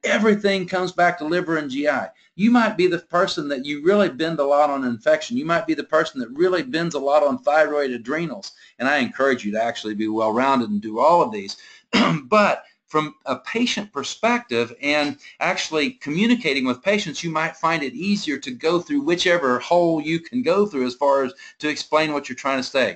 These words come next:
And what I mean by this is develop a screening exam. Here's what I will do. I'll do cranial nerves three, four,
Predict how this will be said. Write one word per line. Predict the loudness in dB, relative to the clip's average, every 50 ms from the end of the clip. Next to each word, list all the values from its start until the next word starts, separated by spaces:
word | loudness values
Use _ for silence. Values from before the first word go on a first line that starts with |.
| _ _ _ -20 -20 -20 -20 _ _
And | -8 -4
what | 0 2 2
I | 2 2
mean | 2 0 -4 -2 0
by | 0 0
this | 2 2 0 0 0 -2 -6
is | -6 -6 -8
develop | _ -4 -4 -4 -2 0 0 2 2 0 -2
a | -4
screening | -10 -6 -4 -2 -2 -2 -2
exam. | -4 -4 -2 -4 -4 -4 -4
Here's | -2 -2 -2 0 0
what | -2 -2 -2 -2
I | -2 -2 -2
will | -4 -6 -8
do. | -8 -8 -10 -10 _ _ _ _ _ _ _ _ _ _ _ _ _ _ _ _ _ _ _ _ -20 -20 -20 -20 -20 _ _ -8
I'll | -4 -2
do | 0 0 0 0
cranial | 0 -2 0 0 0 -2 -2
nerves | 0 0 -2 -2 -2 -6
three, | -8 -6 -2 -2 0 0 -2 -4
four, | -8 _ _ -2 0 2 4 4 2 2 -2 -6